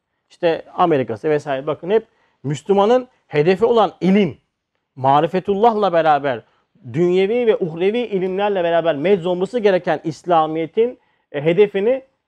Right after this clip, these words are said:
Ecnebiler uyguladı, bizim önümüze geçtiler.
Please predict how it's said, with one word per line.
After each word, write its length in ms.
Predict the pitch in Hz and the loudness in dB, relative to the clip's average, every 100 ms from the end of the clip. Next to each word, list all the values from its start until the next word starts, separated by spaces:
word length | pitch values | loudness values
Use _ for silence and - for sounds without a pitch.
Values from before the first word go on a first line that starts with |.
| _ - | _ 0
Ecnebiler 540 | 170 160 190 190 214 | 0 0 -4 0 0
uyguladı, 600 | 185 151 147 151 247 233 _ | 0 -2 -4 -2 -2 -4 _
bizim 180 | 151 190 | -6 -2
önümüze 320 | 175 170 170 | -2 -2 -2
geçtiler. 540 | 147 127 - 143 233 | -2 -4 -6 -2 -2